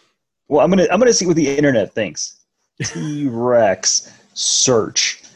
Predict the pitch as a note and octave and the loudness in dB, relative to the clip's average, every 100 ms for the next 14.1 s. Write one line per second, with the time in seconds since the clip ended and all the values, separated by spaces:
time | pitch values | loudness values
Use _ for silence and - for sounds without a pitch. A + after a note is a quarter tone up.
0 | - - - - _ _ _ - B2+ B2+ | -20 -20 -20 -20 _ _ _ -2 2 2
1 | F#2+ G#3+ G#3 - - - F3 F3+ - E3+ | 2 2 2 0 -4 -2 2 2 2 0
2 | - D#3 A#2 A2 - G#2 F#2+ - - _ | 2 2 2 -2 0 0 0 -2 -8 _
3 | _ _ _ _ - _ _ _ - _ | _ _ _ _ -20 _ _ _ -20 _
4 | _ - A#2+ - G#2+ A2+ E2+ - - _ | _ -6 -6 -6 -10 -8 -8 -10 -20 _
5 | _ _ _ D#4+ F4+ - A3+ - - F2+ | _ _ _ -16 -14 -8 -8 -8 -10 -10
6 | - D#2 B1 - - A#1 _ _ _ _ | -12 -12 -12 -16 -16 -16 _ _ _ _
7 | _ _ _ _ - D#3 C#3 C#3+ F#3 F#3+ | _ _ _ _ -2 2 2 2 2 2
8 | E3+ C#3 B2 C3 G2+ G2+ - A#2+ - _ | 2 2 2 0 -4 -6 -2 -2 -4 _
9 | - - G#2 G2 G#2 F#2 G#2 - G#2 G2 | -20 -14 -10 -8 -8 -8 -10 -8 -10 -8
10 | G2 G2+ G2 G2+ G2+ F2+ D#2+ F#2+ F#2 - | -8 -8 -8 -8 -6 -8 -6 -6 -6 -10
11 | - _ - - C#3 B2 - _ _ _ | -18 _ -8 0 2 2 -4 _ _ _
12 | _ _ _ _ - C3+ - E3+ E3 D3+ | _ _ _ _ -2 0 0 0 2 2
13 | C#3 B2+ G2+ D#3 F#3+ F#3 - D3 A#2+ A2+ | 0 -2 -4 -4 -4 -4 -6 -6 -4 -4
14 | A2 | -6